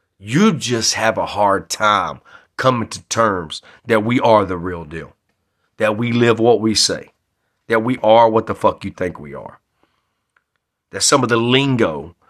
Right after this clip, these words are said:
some of the things you hear from us, some of our, our, our consistent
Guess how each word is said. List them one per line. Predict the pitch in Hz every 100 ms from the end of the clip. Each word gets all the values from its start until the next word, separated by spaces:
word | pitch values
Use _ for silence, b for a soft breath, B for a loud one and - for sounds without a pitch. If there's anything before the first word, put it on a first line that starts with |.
| b
some | b 123
of | 117
the | 113
things | 131 131 107
you | 113
hear | 101 117 110
from | - 78
us, | 69 80 - B B
some | - 123
of | 113
our, | 110 107 113 -
our, | 117 127 -
our | 101 113
consistent | - 113 104 - 180 175 - 117 107